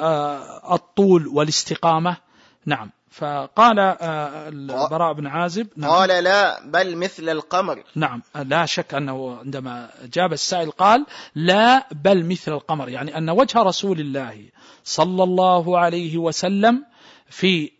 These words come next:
Speaker 1: آه، بياضه وبهائه وجماله أعظم من السيف، بل هو أعظم من القمر. هو قال هنا مثل القمر من باب التقريب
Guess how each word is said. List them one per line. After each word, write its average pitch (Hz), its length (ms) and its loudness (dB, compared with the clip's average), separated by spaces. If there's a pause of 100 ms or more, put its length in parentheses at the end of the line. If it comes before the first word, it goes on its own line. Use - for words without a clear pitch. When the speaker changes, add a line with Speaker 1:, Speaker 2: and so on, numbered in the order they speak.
(140)
Speaker 1:
آه، 143 400 0
بياضه 143 880 2
وبهائه 135 1000 -2
وجماله 175 680 -2 (120)
أعظم 277 420 0
من 285 120 -8
السيف، - 380 -10 (540)
بل 196 260 4
هو 247 200 6
أعظم 302 320 4
من 240 160 4
القمر. 180 340 0
هو 185 140 2
قال 254 260 0
هنا 262 300 4
مثل 285 300 0
القمر 269 400 0
من 240 160 2
باب 254 180 2
التقريب 240 600 -4